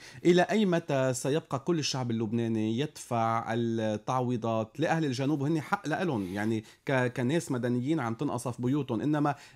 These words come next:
إلى متى سيبقى الشعب اللبناني سيدفع هذه التعويضات بسبب معارك يقودها حزب الله بطريقة منفردة وما بياخد برأي حدا بالداخل اللبناني، لا بالحكومة ولا مجلس نيابي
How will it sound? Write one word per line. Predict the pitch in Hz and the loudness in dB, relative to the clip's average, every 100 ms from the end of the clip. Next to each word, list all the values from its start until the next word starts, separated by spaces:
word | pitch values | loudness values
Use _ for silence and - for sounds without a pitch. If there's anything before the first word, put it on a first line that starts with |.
| - | 0
إلى | 151 147 143 143 143 | 2 4 4 2 2
متى | 156 180 147 | 2 0 -2
سيبقى | - 139 160 143 | -2 -2 -2 -4
الشعب | 120 147 139 | -4 -2 -2
اللبناني | 123 123 135 139 123 | -2 0 0 0 -2
سيدفع | 131 135 156 - 117 | -2 -2 -4 -4 -4
هذه | 110 135 127 117 120 | -2 -2 -2 -2 -2
التعويضات | 120 123 120 123 117 123 135 - - - 123 | -4 -2 0 0 0 0 -2 -6 -20 -14 -4
بسبب | 143 156 226 156 147 - - | -2 0 0 0 -4 -6 -2
معارك | 147 143 151 143 135 131 | 0 2 2 2 0 -2
يقودها | 135 - 160 135 127 120 | -4 -4 -4 -2 0 0
حزب | 113 143 123 123 | -2 -6 -4 -4
الله | 120 131 139 | -2 -2 -2
بطريقة | 127 127 123 147 - 117 | -4 -2 -2 -2 0 0
منفردة | 117 151 143 139 127 123 143 | 0 0 -2 -2 -2 -2 -2
وما | 180 | -2
بياخد | 180 165 147 120 | -2 -4 -4 -4
برأي | 117 87 | -4 -4
حدا | 104 107 110 113 - - | -6 -6 -4 -4 -8 -10
بالداخل | 127 131 135 131 127 | -4 -2 -2 -2 -2
اللبناني، | 120 110 117 113 107 | -2 0 0 0 0
لا | 139 | -2
بالحكومة | 135 - 120 - 123 117 | -4 -6 -8 -4 -2 0
ولا | 120 131 | 0 -2
مجلس | 123 113 110 - | -4 -6 -8 -6
نيابي | 113 127 120 113 117 | -4 -2 -2 -2 -4